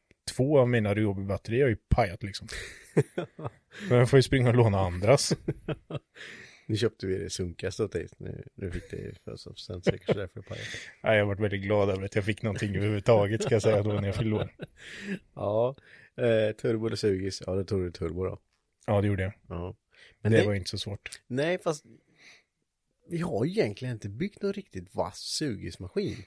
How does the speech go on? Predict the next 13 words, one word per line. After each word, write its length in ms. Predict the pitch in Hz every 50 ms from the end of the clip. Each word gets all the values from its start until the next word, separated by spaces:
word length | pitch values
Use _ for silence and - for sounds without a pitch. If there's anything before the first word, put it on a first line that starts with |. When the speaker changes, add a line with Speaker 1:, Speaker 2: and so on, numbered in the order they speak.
| _ _ _ -
Speaker 1:
Ja, 80 | -
det 80 | 101 107
är 40 | 110
ju 120 | 120 135
fränt. 400 | - - 120 110 101 90 - - -
Det 140 | - 117 120
är 40 | 123
ju 160 | 127 127 127 117
fränt. 340 | 139 139 135 131 127 113 _ - - -
En 200 | 135 131 123 131
riktigt, 440 | 131 123 - - - 143 127 _ - -
riktigt 540 | 156 156 - - - 160 151 _ - - - - 131 -
trimmad 460 | - 143 123 104 104 104 98 92